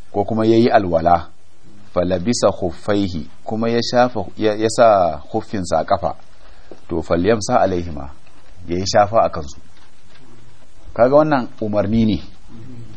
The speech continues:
ko? Umarni annabi ya yi,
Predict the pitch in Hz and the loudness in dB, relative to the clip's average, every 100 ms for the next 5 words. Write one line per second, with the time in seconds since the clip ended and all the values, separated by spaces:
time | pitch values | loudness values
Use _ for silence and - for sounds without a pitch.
0 | - - - - - 127 151 - - - | -8 -10 -10 -10 2 4 4 0 -14 -14
1 | - - 147 143 156 - - - 165 - | -12 -12 -12 -12 -10 -10 -12 -12 -10 -10
2 | - - - - - - - - - - | -10 -10 -10 -10 -10 -10 -10 -10 -10 -10
3 | - - - 73 - 104 107 113 147 127 | -10 -8 -8 -6 -2 4 4 6 4 4
4 | 113 101 87 85 | 2 0 0 0